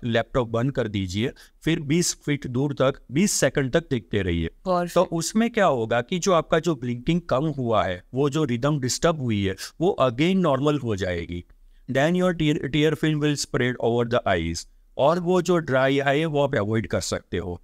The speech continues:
Speaker 2: Very nice, ये
Speaker 1: तो
Speaker 2: बहुत ही सिंपल आइडिया है।
Speaker 1: बिल्कुल सिंपल है, बिल्कुल।
Speaker 2: जी, जी।
Speaker 1: अगर आप मतलब चाहे अठारह घंटे काम कर लो, पन्द्रह घंटा काम कर लो, कोई दिक्कत नहीं है, लेकिन make this rule,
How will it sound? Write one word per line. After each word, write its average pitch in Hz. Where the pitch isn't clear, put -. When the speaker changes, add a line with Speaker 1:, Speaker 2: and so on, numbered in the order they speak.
Speaker 2:
Very 190
nice, 156
ये 214
Speaker 1:
तो 151
Speaker 2:
बहुत 247
ही 285
सिंपल 190
आइडिया 147
है। 220
Speaker 1:
बिल्कुल 262
सिंपल 190
है, 82
बिल्कुल। -
Speaker 2:
जी, -
जी। -
Speaker 1:
अगर 165
आप 185
मतलब 165
चाहे 135
अठारह 151
घंटे 156
काम 143
कर 139
लो, 143
पन्द्रह 113
घंटा 143
काम 131
कर 131
लो, 127
कोई 135
दिक्कत 131
नहीं 85
है, 80
लेकिन 165
make 170
this 123
rule, 87